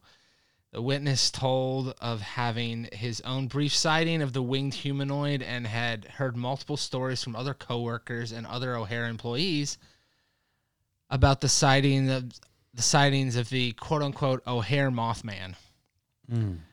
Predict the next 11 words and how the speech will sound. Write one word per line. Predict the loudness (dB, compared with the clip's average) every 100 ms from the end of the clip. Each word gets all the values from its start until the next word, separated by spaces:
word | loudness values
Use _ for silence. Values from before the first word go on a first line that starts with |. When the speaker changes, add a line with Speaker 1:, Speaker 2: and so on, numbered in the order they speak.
| _
Speaker 1:
Um, | -4 -2 -2 -2 -4 -4 -8 -10 -18 _ _ _ _ _ _ _ _ _ _ _
the | -2
witness | 2 2 4
says | 4 4
he |
saw | 2 4 2
lights | 2 2 2 2 -2
as | -2 -2
he | -2
approached, | -4 -2 -2 0 0 0 0 -6 -14 _ _ _ _
uh, | -8 -6 -4 -6 -6 -8